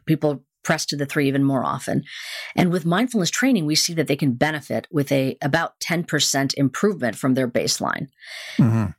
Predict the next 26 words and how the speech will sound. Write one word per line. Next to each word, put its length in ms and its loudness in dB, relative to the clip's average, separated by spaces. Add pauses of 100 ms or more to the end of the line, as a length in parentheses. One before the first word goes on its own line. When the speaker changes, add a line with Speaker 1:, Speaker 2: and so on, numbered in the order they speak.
Speaker 1:
And 200 0
so 520 0
what 240 2
does 160 -6
that 180 -2
mean, 240 -2
right? 180 0
And 280 -4
you 120 4
might 180 0
say, 180 0
"Well, 120 0
that's, 440 -4
okay, 200 0
great. 300 0
So 80 -6
I 60 -4
don't 160 -4
press 200 0
to 60 -14
the 120 0
three. 260 0
Why 180 0
do 140 0
I 180 -2 (260)
care? 640 -2